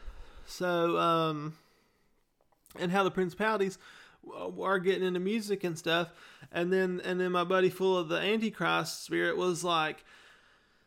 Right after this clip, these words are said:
this, he's like, "This guy's crazy. This literally has nothing to do with stuff that's going on today." And I was like, "Nah, dude, like, this guy's preaching on why in the last video we just watched, three of his friends died."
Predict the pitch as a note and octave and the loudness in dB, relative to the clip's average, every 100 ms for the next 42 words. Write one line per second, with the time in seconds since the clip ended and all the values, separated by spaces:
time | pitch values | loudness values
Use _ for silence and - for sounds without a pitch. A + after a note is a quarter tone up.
0 | - G3 F#3 F#3 G3+ F#3+ F#3 F#3+ B3+ A3+ | -2 0 0 0 2 2 0 2 0 2
1 | A#3+ A#3 - B3 A#3 E3+ F3 F#3 A3+ A3+ | 2 2 2 2 2 0 0 0 0 0
2 | A#3 A3+ A3+ G3 G#3 F#3 G#3+ A3 G#3 F#3 | -2 0 2 2 2 0 -2 0 -2 0
3 | F3 F3+ F3+ - F#3 F#3 F3 E3+ F3+ F3+ | 4 4 4 0 -2 -2 -4 -2 0 0
4 | F3+ E3+ F#3 G#3+ G#3 F#3 F3+ G3 G3 F3+ | 0 0 2 2 4 2 2 2 2 2
5 | F#3+ E3+ F#3+ G#3 A3 F#3+ F3 F#3+ F#3+ F3 | 2 2 2 4 6 6 6 6 6 4
6 | D#3 E3 A#3 C4 A3+ G#3 - - G#3+ - | 2 2 2 2 2 2 0 0 0 2
7 | G3 F#3 F#3+ F#3+ F3 G3 G3 G3 F#3+ F#3+ | -2 0 0 2 4 4 4 4 4 2
8 | F#3+ F3 F3+ G3 E3 F#3+ A3 A3 G#3 F3 | 2 4 4 2 2 2 4 4 4 4
9 | D3 G#3+ - F3 G#3 A#3+ - - A3 B3 | 4 4 2 0 0 0 -2 -6 0 4
10 | A3+ F#3+ F3+ - G#3 B3+ G#3+ D#3 C3+ C#2 | 4 4 2 2 0 2 0 -4 -8 -8
11 | C2+ - | -10 -12